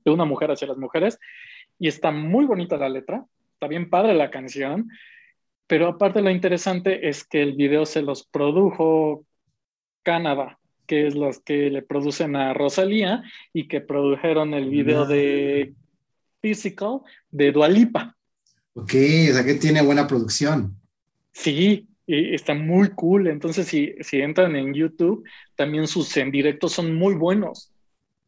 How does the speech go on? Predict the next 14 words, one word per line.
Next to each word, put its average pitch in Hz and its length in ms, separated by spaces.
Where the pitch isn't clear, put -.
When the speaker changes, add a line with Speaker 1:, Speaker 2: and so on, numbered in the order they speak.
Speaker 1:
extraordinarios. 160 920
O 170 80
sea, 147 240
eh, 147 240
y 143 140
los 139 160
ves 151 160
en 180 80
una 151 180
pantalla, 143 360
pero 143 140
está - 280
muy 170 480
padre. 147 380